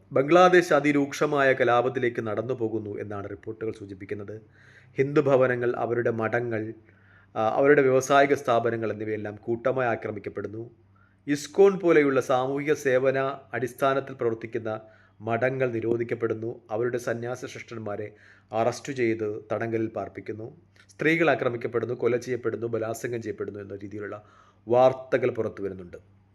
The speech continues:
അപ്പോൾ ബംഗ്ലാദേശ് ഗവൺമെന്റിൻ്റെ ഭാഗത്ത് നിന്ന് അതിനുള്ള ഒരു ന്യായീകരണം, അവരുമായി ബന്ധപ്പെട്ട വാർത്താ ഏജൻസികൾ പറയുന്ന ന്യായീകരണം, ഇസ്കോണെ ആദ്യമായി നിയന്ത്രിക്കുന്നത് അല്ലെങ്കിൽ നിരോധിക്കുന്നത് ബംഗ്ലാദേശ് അല്ല, മറിച്ച്, ആ,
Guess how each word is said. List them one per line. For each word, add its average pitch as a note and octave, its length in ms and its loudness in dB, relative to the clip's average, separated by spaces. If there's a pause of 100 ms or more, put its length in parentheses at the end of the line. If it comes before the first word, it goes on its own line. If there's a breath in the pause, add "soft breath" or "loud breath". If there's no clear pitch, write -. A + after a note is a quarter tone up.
(880 soft breath)
അപ്പോൾ D3+ 180 4
ബംഗ്ലാദേശ് E3 500 4
ഗവൺമെന്റിൻ്റെ E3 520 4
ഭാഗത്ത് C3+ 380 2
നിന്ന് B2+ 120 -2
അതിനുള്ള A#2+ 360 -2
ഒരു A2 140 -2
ന്യായീകരണം, A2 640 -6 (320 soft breath)
അവരുമായി D#3 400 4
ബന്ധപ്പെട്ട C#3 400 -2
വാർത്താ A#2 540 -2
ഏജൻസികൾ A2+ 500 -6
പറയുന്ന G#2+ 280 -6
ന്യായീകരണം, G#2 540 -8 (320 soft breath)
ഇസ്കോണെ F#3+ 480 2
ആദ്യമായി C#3+ 540 2
നിയന്ത്രിക്കുന്നത് A#2 800 -4
അല്ലെങ്കിൽ A#2 520 -4 (280 loud breath)
നിരോധിക്കുന്നത് A#2+ 580 -2
ബംഗ്ലാദേശ് A2+ 560 -4
അല്ല, B2 160 -2
മറിച്ച്, A#2+ 480 -6 (760 soft breath)
ആ, A2+ 60 2